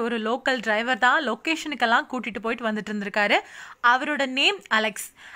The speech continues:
And அவர் அந்த கொலோம்னா ஊரை சேர்ந்தவர் தான். அவரு நம்ம தல அஜித்தோட குணத்தை பார்த்து அசந்து போய் வலிமை ஷூட்டிங் முடிஞ்ச அன்னைக்கு ஒரு அழகான கிஃப்டை நம்ம தலைக்கு பிரசன்ட் பண்ணியிருக்காரு. அவரோட பிரசன்ட்ல இருந்த பொருட்கள் என்னென்னன்னா,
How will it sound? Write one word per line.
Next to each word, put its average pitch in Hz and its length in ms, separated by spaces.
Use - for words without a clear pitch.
And 311 200
அவர் 294 180
அந்த 262 160
கொலோம்னா 370 380
ஊரை 277 120
சேர்ந்தவர் 220 500
தான். 285 120
அவரு 226 200
நம்ம 220 200
தல 233 180
அஜித்தோட 240 400
குணத்தை 247 340
பார்த்து 220 300
அசந்து 359 440
போய் 262 200
வலிமை 330 360
ஷூட்டிங் 285 440
முடிஞ்ச 285 260
அன்னைக்கு 226 280
ஒரு 226 180
அழகான 285 560
கிஃப்டை 247 300
நம்ம 208 160
தலைக்கு 262 380
பிரசன்ட் 233 320
பண்ணியிருக்காரு. 202 480
அவரோட 226 280
பிரசன்ட்ல 349 460
இருந்த 277 240
பொருட்கள் 302 420
என்னென்னன்னா, 262 440